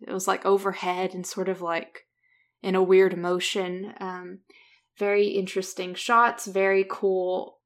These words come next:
special effects with guts and gore. Cool thing with the zombie fish and dogs. Uh, it's cool to see, like, that kind of take on zombies.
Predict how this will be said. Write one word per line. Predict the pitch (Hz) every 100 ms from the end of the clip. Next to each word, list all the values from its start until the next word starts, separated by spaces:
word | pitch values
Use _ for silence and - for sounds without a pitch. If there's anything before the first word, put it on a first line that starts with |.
| _ _ -
special | - 208 190 202 190
effects | 185 202 196 196 -
with | 175 170
guts | 175 180 190 185 -
and | 202 180 170
gore. | 185 190 202 196 202 _ _ _ _ _ _ _ _ _
Cool | - 247 247 233
thing | 240 226 226
with | 220 190 -
the | 180 180
zombie | 175 196 220 226 226 214
fish | 247 233 -
and | 202
dogs. | 202 226 226 240 220 - - _ _ _ _ _ -
Uh, | 190 196
it's | - - - _ _
cool | 208 202
to | 196
see, | - 214 196 190
like, | 185 - -
that | 196
kind | - 190 185
of | -
take | 196 190 190
on | 190
zombies. | 185 196 190 190 190 190 196 -